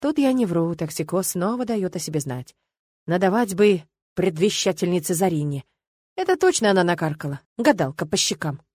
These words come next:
«И кофе мне нельзя», ворчу с обидой в голосе, как я протяну без кофе все девять месяцев. «Окей, в следующий раз принесу чай»,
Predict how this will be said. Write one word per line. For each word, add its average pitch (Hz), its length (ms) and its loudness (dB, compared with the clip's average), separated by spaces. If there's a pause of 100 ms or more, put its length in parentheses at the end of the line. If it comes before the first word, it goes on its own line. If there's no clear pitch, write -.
(1080)
«И 285 120 4
кофе 254 360 4
мне 202 160 4
нельзя», 151 460 0 (220)
ворчу 220 360 0
с - 100 -6
обидой 175 300 0
в 170 60 -6
голосе, 170 500 -2 (100)
как - 220 -10
я 240 100 -2
протяну 247 400 0
без 220 160 -2
кофе 240 340 -4
все 226 300 -10
девять 247 300 -8
месяцев. 170 440 -6 (580)
«Окей, 262 400 4
в 247 60 -4
следующий 240 420 4
раз 254 200 6
принесу 208 400 0
чай», 156 380 -2